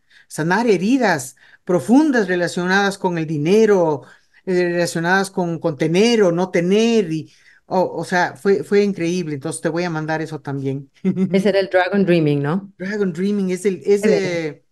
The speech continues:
Speaker 1: sí, pero yo te voy a mandar porque yo tengo aquí el, en algún lado tengo el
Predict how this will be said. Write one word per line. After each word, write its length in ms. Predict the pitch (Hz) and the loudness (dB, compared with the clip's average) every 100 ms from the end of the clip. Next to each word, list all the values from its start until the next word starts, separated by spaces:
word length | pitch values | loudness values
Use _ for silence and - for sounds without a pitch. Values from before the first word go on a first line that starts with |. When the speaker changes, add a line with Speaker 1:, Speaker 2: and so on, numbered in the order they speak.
| _ _ | _ _
Speaker 1:
sí, 180 | - | -2
pero 180 | 196 180 | 0 2
yo 100 | 208 | 2
te 80 | 214 | 2
voy 100 | 220 | 0
a 20 | |
mandar 200 | 214 233 | 2 0
porque 140 | 233 196 | 0 -2
yo 80 | |
tengo 180 | 202 196 | 0 0
aquí 240 | 180 202 190 | -2 0 0
el, 560 | 175 160 147 147 143 _ _ | 0 -4 -6 -10 -14 _ _
en 140 | 175 | -4
algún 200 | 170 190 | 0 2
lado 200 | 190 190 | 2 0
tengo 180 | 190 180 | -2 -2
el 400 | 180 156 143 131 | -2 -2 -6 -8